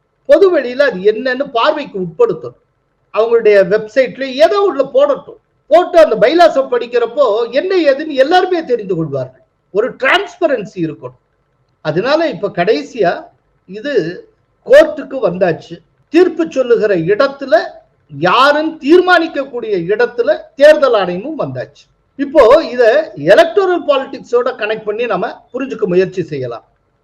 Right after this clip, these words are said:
இப்ப இவங்க ரெண்டு பேரும் ரெண்டு பட்டாங்க. அநேகமா இப்போதைக்கு ஒண்ணு சேருவாங்க போல தெரியல. இந்த தேர்தலை, இப்ப வர இருக்கும் ரெண்டாயிரத்தி இருபத்தி ஆறு தேர்தலை பிளவுண்ட நிலையில் தான் பாட்டாளி மக்கள் கட்சி எதிர்கொள்ளும்னு நான் நினைக்கிறேன். அப்படிங்கிறப்போ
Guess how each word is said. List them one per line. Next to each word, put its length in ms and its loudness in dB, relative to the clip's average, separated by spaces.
இப்ப 180 -2
இவங்க 200 0
ரெண்டு 260 2
பேரும் 220 0
ரெண்டு 380 -2
பட்டாங்க. 440 -6
அநேகமா 440 -8
இப்போதைக்கு 580 -2
ஒண்ணு 240 -2
சேருவாங்க 440 0
போல 200 -2
தெரியல. 480 -4
இந்த 260 2
தேர்தலை, 480 4
இப்ப 160 -8
வர 220 4
இருக்கும் 280 4
ரெண்டாயிரத்தி 480 0
இருபத்தி 360 -4
ஆறு 240 -4
தேர்தலை 420 -4
பிளவுண்ட 520 4
நிலையில் 420 0
தான் 200 -6
பாட்டாளி 420 0
மக்கள் 280 -4
கட்சி 360 -4
எதிர்கொள்ளும்னு 640 -2
நான் 180 -2
நினைக்கிறேன். 500 -6
அப்படிங்கிறப்போ 880 0